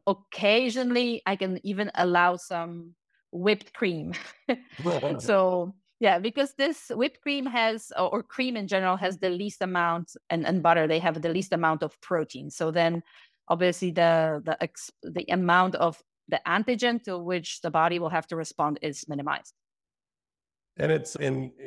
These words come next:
Speaker 2: I don't know if I could have done it with, with, in cutting out butter, <laughs> I tell you, but just cutting out the gluten and dairy, it was,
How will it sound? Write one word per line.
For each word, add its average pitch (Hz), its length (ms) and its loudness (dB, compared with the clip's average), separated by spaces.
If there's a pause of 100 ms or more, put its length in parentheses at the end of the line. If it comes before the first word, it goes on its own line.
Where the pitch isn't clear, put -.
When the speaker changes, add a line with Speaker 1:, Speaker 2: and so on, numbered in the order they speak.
(160)
Speaker 2:
I 147 160 2
don't 156 160 0
know 131 120 2
if 120 140 -4
I 127 100 0
could - 220 -10
have 95 140 -10
done 110 240 -4
it 87 220 -10
with, 117 260 -8
with, 107 260 -12
in 101 180 -12
cutting 104 360 -10
out 92 260 -10
butter, 85 460 -10
<laughs> - 40 -2
I 202 80 2
tell 160 320 2
you, 117 260 -6
but 113 360 -14 (380)
just 151 260 -8
cutting 160 320 -4
out 139 220 -12
the 117 80 -4
gluten 123 340 -2
and 110 160 -12
dairy, 120 360 -4
it 113 60 -8
was, 110 220 -18